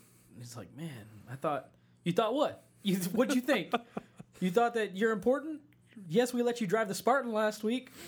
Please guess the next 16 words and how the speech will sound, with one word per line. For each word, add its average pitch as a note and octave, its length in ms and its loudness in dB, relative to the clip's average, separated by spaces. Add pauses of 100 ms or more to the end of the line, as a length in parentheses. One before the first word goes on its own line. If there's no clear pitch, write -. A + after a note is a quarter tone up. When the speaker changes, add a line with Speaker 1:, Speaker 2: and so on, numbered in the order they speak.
(200)
Speaker 1:
but D#3 140 0
that A#3 200 4
was, F3+ 220 -2 (440)
that G3+ 100 2
was G3+ 160 2
just B3+ 160 -2
temporary. E3+ 440 2
It's E3 120 -2
'cause D3 240 0 (140)
Ryan F#3+ 340 2
was B3+ 160 -2
sick. C#3 300 -4
Speaker 2:
Yeah. - 180 2 (580)
Yeah, F3+ 140 4
he E3 100 2
ca-, - 220 2